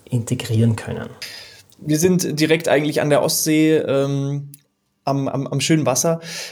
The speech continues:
Speaker 2: Ähm, der Fokus liegt bei mir, ähm, auf dem betrieblichen Gesundheitsmanagement. Das heißt, es geht um die Gesundheitsförderung der Arbeitnehmerinnen und Arbeitnehmer.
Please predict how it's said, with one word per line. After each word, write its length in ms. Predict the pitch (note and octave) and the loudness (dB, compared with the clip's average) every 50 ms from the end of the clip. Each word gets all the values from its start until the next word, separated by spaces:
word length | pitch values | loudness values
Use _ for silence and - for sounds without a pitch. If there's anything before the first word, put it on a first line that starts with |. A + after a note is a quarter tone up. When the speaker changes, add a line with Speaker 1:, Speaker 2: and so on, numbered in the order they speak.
| - - _ _ | -16 -20 _ _
Speaker 2:
Ähm, 500 | C#3 C#3 C#3 C#3 C#3 C#3+ C#3+ C#3+ C#3 - | 4 6 6 6 4 4 2 0 -2 -6
der 340 | D#3 F2 - - - D3 C#3+ | -8 -10 -4 0 2 2 2
Fokus 580 | C#3+ - - G3 G#3 G3 G#3 G3 F#3 F3+ - - | 2 0 2 0 2 4 4 2 2 2 2 0
liegt 220 | E3 E3+ E3 E3+ | 0 0 0 0
bei 120 | C#3+ C#3 C3 | 0 2 4
mir, 640 | C3 C#3+ D#3 F3 F#3+ F#3+ G3 G3 F#3+ E3+ - - - | 4 4 4 4 4 4 4 2 2 0 -2 -2 0
ähm, 380 | C#3 D3 D3+ D3+ D3+ D3+ C#3+ | 2 2 2 2 0 -4 -2
auf 240 | - - C3+ - - | 0 0 0 0 0
dem 160 | - D3 C#3 | -2 -2 0
betrieblichen 540 | C3+ - - - F3 E3+ - B2 - - G#2 | 0 -2 -2 -2 -2 -2 -2 -6 -6 -6 -6
Gesundheitsmanagement. 960 | G#2 - - - G#2 A2+ A2 - - - - G2+ G2+ - - - C#2+ - - | -6 -8 -10 -10 -12 -12 -12 -12 -12 -12 -12 -12 -14 -14 -14 -16 -18 -12 -8
Das 160 | - - - B2+ | -4 -2 0 2
heißt, 360 | C3 C#3 C#3+ - - - - | 2 2 2 0 -2 -4 -4
es 200 | A#2 - - - | -4 -4 -4 0
geht 360 | B2 C3+ C#3+ C#3+ C#3+ C#3+ - | 2 4 4 4 2 0 -2
um 540 | D3 C#3+ C#3+ D3 D3 D3 C#3+ C#3+ C#3+ - - | 0 2 2 2 2 2 0 -4 -6 -8 -6
die 120 | C#3+ C3+ B2+ | -4 -4 -2
Gesundheitsförderung 1120 | B2+ B2 D#3+ F3+ F#3+ F3+ E3+ C#3+ - - - D#3 D3+ D#3+ D#3+ D#3 D3 D3 D3 D3 D3 C3+ | -2 0 0 0 2 0 0 -2 -2 -2 0 2 2 4 4 4 4 4 2 2 0 0
der 340 | C3+ B2 B2 B2+ B2 A#2+ - | 0 0 2 2 0 0 0
Arbeitnehmerinnen 920 | A#2 A#2+ A#2+ A#2 A#2+ A#2+ A#2+ B2 C3+ D#3 F3 F#3+ F3 E3+ E3+ E3 E3 D#3+ C#3 | 0 0 2 2 0 0 0 0 2 2 2 0 0 0 2 2 2 2 0
und 160 | - - - | -2 -4 -4
Arbeitnehmer. 560 | G#2+ A#2 A#2 A#2 C3+ D3+ F3 G3+ B3+ C4+ | -4 -4 -4 -4 -2 0 0 0 0 -2